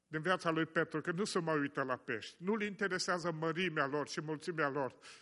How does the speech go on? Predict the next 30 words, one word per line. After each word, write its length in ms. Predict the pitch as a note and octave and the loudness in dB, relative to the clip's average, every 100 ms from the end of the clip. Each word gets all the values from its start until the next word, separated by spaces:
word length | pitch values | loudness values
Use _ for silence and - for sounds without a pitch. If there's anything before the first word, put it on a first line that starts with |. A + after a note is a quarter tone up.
| - - | -18 -4
este 260 | D#3+ F3+ | 0 0
de 160 | D3 D3+ | 2 2
data 360 | D3 D3 - | 4 2 2
aceasta. 500 | C#3 - C3 A#2+ - | -2 0 -4 -2 -6
Știți 300 | C3 A3 G#3+ | -4 -2 -2
unde 220 | A3+ G#3 G#3+ | -2 0 0
s-a 160 | A3 | 2
uitat 300 | G#3 G#3 G#3+ | 0 0 0
Petru? 480 | A#3 A#3 A#3 A3 - - - - - _ _ _ _ _ | 0 -2 -4 -8 -12 -20 -20 -20 -20 _ _ _ _ _
La 160 | B2+ C#3+ | -2 0
Hristos. 760 | - D3+ - - G#2+ - - - - _ _ _ _ | 0 -4 -4 -6 -6 -8 -14 -16 -20 _ _ _ _
Și 120 | - | -12
începe 360 | D#3+ G#3 G3 G3 | -2 0 2 2
din 220 | F#3 F3+ | 2 2
nou 200 | F3+ E3 | 2 0
să 160 | - D3 | 0 -4
stea 240 | - D3+ | 2 2
de 120 | C#3 | 2
vorbă 360 | C3 C#3 A2 B2 | 0 0 0 -2
cu 180 | D3 - | -2 -6
Hristos. 600 | C3+ - - B2+ - - _ _ | -8 -8 -6 -6 -6 -18 _ _
Știți 280 | - G#3+ - | -4 -4 0
care 200 | G#3+ G3 | 2 2
e 40 | |
cuvântul 560 | F#3 G3 F#3+ F#3 F#3+ E3+ | 0 0 0 0 -2 -2
prim 380 | - F3+ G3+ F3 | -4 -4 -4 -2
pe 140 | F3+ | 0
care 200 | F3+ F3 | 2 2
îl 100 | E3+ | 0
spune? 440 | - G#3+ A3 G#3+ | -2 -2 0 0